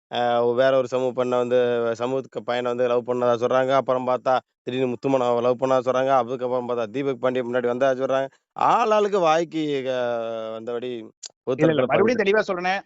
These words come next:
Speaker 1: ம்.
Speaker 2: ஆரோக்கிய செல்வி வந்து மாட்டு சமூக இளைஞனை லவ் பண்ணல.
Speaker 1: ம்.
Speaker 2: ஆரோக்கிய செல்வியோ முத்துமனோ லவ் பண்ணல.
Speaker 1: ம்.
Speaker 2: ஆரோக்கிய செல்வி லவ் பண்ண ஒரே ஆள்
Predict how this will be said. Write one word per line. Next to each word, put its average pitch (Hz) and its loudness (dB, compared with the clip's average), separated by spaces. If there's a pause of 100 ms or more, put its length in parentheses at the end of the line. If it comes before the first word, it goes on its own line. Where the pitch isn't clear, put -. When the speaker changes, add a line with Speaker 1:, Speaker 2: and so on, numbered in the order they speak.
(100)
Speaker 1:
ம். - -12
Speaker 2:
ஆரோக்கிய 175 0
செல்வி 165 -4
வந்து 165 -2
மாட்டு 165 -2
சமூக 160 -4
இளைஞனை 151 0
லவ் 147 -2
பண்ணல. 151 2 (220)
Speaker 1:
ம். 104 2
Speaker 2:
ஆரோக்கிய 185 0
செல்வியோ 185 0
முத்துமனோ 175 -2
லவ் 160 0
பண்ணல. 151 0 (200)
Speaker 1:
ம். 98 0 (240)
Speaker 2:
ஆரோக்கிய 170 0
செல்வி 165 0
லவ் 160 0
பண்ண 165 -2
ஒரே 151 0
ஆள் 165 2